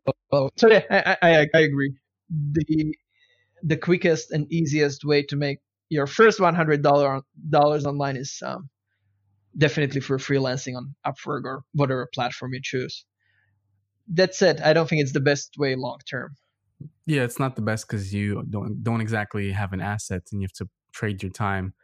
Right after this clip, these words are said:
Speaker 2: consistently to earn money.
Speaker 1: Exactly.
Speaker 2: And to be able to scale and to be able to spend a little less time on work and more time earning, you probably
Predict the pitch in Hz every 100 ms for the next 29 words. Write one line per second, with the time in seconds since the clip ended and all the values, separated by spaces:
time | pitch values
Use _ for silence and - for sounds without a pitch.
0 | _ _ _ _ - 104 147 143 117 110
1 | 101 - 95 87 104 104 95 98 98 90
2 | 92 _ _ _ _ _ _ _ _ _
3 | _ _ 165 135 123 - - 151 - -
4 | _ _ _ _ _ _ _ _ _ _
5 | _ 180 104 101 - 101 95 92 92 -
6 | _ _ _ _ - 131 110 104 104 104
7 | - - 139 135 123 113 - 104 - 110
8 | 107 107 101 101 107 98 92 92 180 -
9 | _ _ _ _ - - - 117 113 107
10 | 113 110 113 - - 123 120 120 _ _
11 | _ _ _ _ _ _ _ _ _ _
12 | _ 117 107 110 113 110 107 101 98 -
13 | 110 107 107 110 107 135 131 123 113 110
14 | 110 110 104 107 -